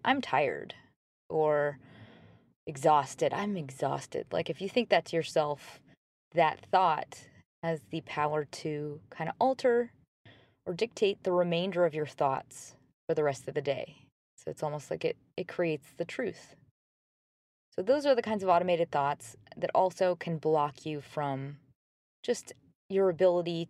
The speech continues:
to change your outcome.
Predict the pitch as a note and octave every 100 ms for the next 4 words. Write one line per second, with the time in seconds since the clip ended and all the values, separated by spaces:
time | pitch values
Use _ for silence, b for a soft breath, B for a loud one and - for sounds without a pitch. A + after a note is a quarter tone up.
0 | - D#3 D3 D3 D3 D3 _ _ _ _
1 | - F3 D3+ D3 D#3 D#3+ - - _ _
2 | _ D#3+ D#3+ C#3+ C#3+ - - D#3+ - D3+
3 | F3+